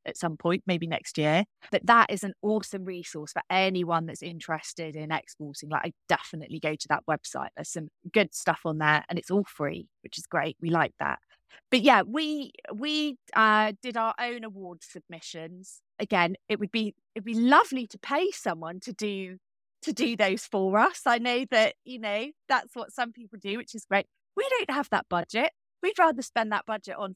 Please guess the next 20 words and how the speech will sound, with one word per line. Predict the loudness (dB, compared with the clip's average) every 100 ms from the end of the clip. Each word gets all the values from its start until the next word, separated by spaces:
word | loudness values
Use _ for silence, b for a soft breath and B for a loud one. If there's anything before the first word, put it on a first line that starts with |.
| -2
Facebook | -2 -2 -12 -8
ads | -4 -4 -4 -10
or | -10 -6 -6
our | -6
P | -6 0
R. | 4 4 2 -6
So | -4 0
yeah, | 4 4
so | 2 -6
we, | -10 -10 -12 -14 _
we | -10 -6
did, | -2 -2 -2 _ -6
we | -4
did | -2 -2
those | -2 0
entries | -2 -4 -12 -4
ourselves. | -4 -2 2 4 2 -2 -12 _ _ 2
And | 2
it's | 4
worth | 6 6